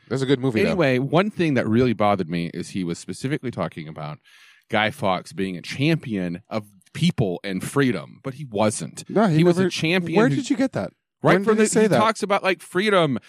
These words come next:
Speaker 2: freedom of the common man. The
Speaker 3: And
Speaker 2: whole
Speaker 3: where did
Speaker 2: opening
Speaker 3: he,
Speaker 2: beginning of the movie was
Speaker 3: he
Speaker 2: about
Speaker 3: talked
Speaker 2: that.
Speaker 3: about that, and he wore the Guy Fawkes mask, but he never referenced Guy Fawkes specifically.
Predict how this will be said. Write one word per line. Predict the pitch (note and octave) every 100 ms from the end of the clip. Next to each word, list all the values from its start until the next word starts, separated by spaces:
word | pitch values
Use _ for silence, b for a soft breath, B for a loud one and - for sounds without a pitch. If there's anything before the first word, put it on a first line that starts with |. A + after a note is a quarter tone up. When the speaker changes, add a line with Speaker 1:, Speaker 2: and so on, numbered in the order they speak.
| b b
Speaker 2:
freedom | E3+ F#3+ F3+
of |
the | E3+
common | - F3 E3+ D3+
man. | E3+ E3+ C#3+
The |
Speaker 3:
And | E3 E3
Speaker 2:
whole | F3+
Speaker 3:
where | F3 F#3
did | F#3
Speaker 2:
opening | F3+
Speaker 3:
he, |
Speaker 2:
beginning | F3 D3+ D#3 D3
of | C3+
the |
movie | C3+ E3+ A2+
was | F2+
Speaker 3:
he | D3+
Speaker 2:
about | -
Speaker 3:
talked | D#3+ D#3+
Speaker 2:
that. | E3
Speaker 3:
about | - D#3 D3+ _ _ _ _ _ _ _ _ _ _
that, | D#3+ F#3+ A#2+ -
and | A#2+ B2
he | A#2
wore | B2 D#3
the | C#3+
Guy | C#3+ C3
Fawkes | - F3+ A3 -
mask, | F#2 F#2+ -
but | A2+
he | A2+
never | C3 B2+
referenced | A2 A2+ - A2 -
Guy | A2
Fawkes | F#2+ A2+ G2+ - - -
specifically. | - - - F3 D3 E3+ -